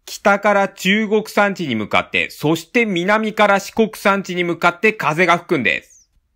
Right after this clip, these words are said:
で、当然その風は海を通っているので水分を含んでいます。でもその風はですね、中国山地と四国山地に当たってその外側で雨を降らせてしまうんですよ。逆に言うと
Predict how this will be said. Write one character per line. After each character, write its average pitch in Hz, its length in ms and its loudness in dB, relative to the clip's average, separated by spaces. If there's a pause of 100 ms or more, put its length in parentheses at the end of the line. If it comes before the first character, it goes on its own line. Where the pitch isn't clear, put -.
で、 160 120 -2
当 247 320 2
然 247 240 -2
そ 220 120 0
の 220 140 0
風 202 300 2
は 185 240 2
海 240 320 -2
を 147 100 0
通 165 340 0
っ - 60 -20
て 139 80 2
い 120 140 4
る 113 80 -2
の 107 120 -4
で 82 140 0
水 240 320 -2
分 214 160 0
を 135 60 0
含 160 240 -2
ん - 20 -2
で 131 80 2
い 104 60 0
ま 80 200 -8
す。 - 140 -20 (500)
で 220 180 0
も 262 180 0
そ 131 160 -4
の 196 160 0
風 196 220 2
は 196 100 2
で 180 120 -2
す 110 100 -10
ね、 90 340 -2
中 254 320 0
国 262 300 0
山 254 320 0
地 - 140 -16
と 131 140 0
四 - 160 -10
国 202 260 2
山 196 320 0
地 165 120 -6
に 127 220 -4
当 110 100 0
た - 180 -2
っ - 120 -8
て 101 100 -2
そ 143 220 -2
の 269 120 2
外 226 360 0
側 240 240 4
で 233 240 0
雨 233 260 2
を 180 120 2
降 151 160 0
ら 190 100 4
せ 202 100 0
て 180 80 0
し 160 100 -6
ま 147 100 4
う 143 40 0
ん 139 40 -2
で 127 80 0
す 131 120 -2
よ。 95 240 0 (600)
逆 180 420 -2
に 254 140 -2
言 262 160 -2
う - 20 -4
と 147 180 -2